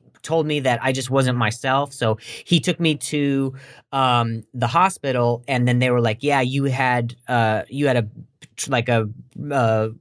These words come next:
major concussion and a vocal contusion." But for the most part, they didn't, they didn't, they weren't able to deduce why I was, like, stuttering. And it wasn't even, like, it, it was almost slower than stuttering. It was, like, every single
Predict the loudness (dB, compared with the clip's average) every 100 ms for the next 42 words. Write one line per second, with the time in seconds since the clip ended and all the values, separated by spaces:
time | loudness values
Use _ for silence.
0 | -12 -2 2 2 0 -4 -2 -2 0 0
1 | 0 0 0 0 0 -2 -2 -2 -2 -2
2 | -2 0 0 0 -4 -12 -4 -2 0 0
3 | 2 2 0 -4 -2 0 0 -4 -8 0
4 | 2 2 0 -4 -8 0 2 2 0 0
5 | -4 -10 -2 0 2 0 0 -2 -2 0
6 | 0 0 2 2 0 -2 0 0 -2 -8
7 | -8 -6 -2 0 0 0 0 0 0 -2
8 | -2 -2 -4 -12 -10 -6 -2 -2 0 0
9 | 0 -2 -6 _ _ -12 -8 -6 -2 0
10 | 0 0 -2 -2 0 0 2 0 0 -2
11 | 0 -2 -2 -2 0 0 0 -2 -2 -2
12 | 0 0 2 0